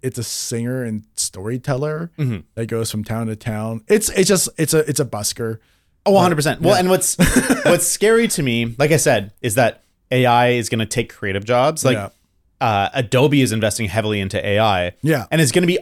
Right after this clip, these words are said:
Speaker 2: awesome, you know, as a, someone who uses Photoshop and Premiere,
Speaker 1: Yeah.
Speaker 2: being able to use these tools that are gonna be so much more sophisticated.
Speaker 1: Yeah.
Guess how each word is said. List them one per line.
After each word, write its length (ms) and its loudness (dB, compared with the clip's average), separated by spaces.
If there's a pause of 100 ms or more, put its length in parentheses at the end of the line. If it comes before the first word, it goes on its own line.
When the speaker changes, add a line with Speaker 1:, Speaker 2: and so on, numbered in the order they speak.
Speaker 2:
awesome, 640 2
you 60 2
know, 240 4
as 200 2
a, 320 4
someone 220 0
who 40 4
uses 240 -2
Photoshop 520 2
and 200 -2 (400)
Premiere, 300 2
Speaker 1:
Yeah. 60 0
Speaker 2:
being 180 2
able 140 4
to 280 0 (100)
use 460 0
these 200 -2
tools 340 2
that 100 2
are 60 2
gonna 120 0
be 60 -2
so 220 -2
much 160 -2
more 120 0
sophisticated. 720 0
Speaker 1:
Yeah. 240 -2